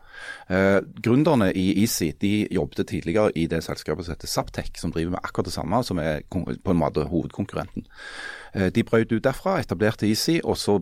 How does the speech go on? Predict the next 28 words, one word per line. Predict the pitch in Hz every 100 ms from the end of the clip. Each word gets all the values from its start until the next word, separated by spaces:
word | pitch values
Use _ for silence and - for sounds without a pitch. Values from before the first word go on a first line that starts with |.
| -
tok | - 90 -
det | 95
av. | 69 82 80 - - - _ -
Eh, | 92 92 85 - - _
det | -
er | 98
ikke | 143
lenge | 127 80 -
siden, | 117 90 82
det |
var | 95 87
i |
fjor | - 85 -
høst, | 156 - -
så | 110
ble | 92
de | 85
jo | 82
kåret | - 71 73
til | -
årets | 78 -
bedrift | - 123 143 - -
i | -
Stavanger-regionen, | - 101 123 123 127 127 117
og | 101 87 -
stor | 101 101
ståhei | - 92 101
i, | 117 123 101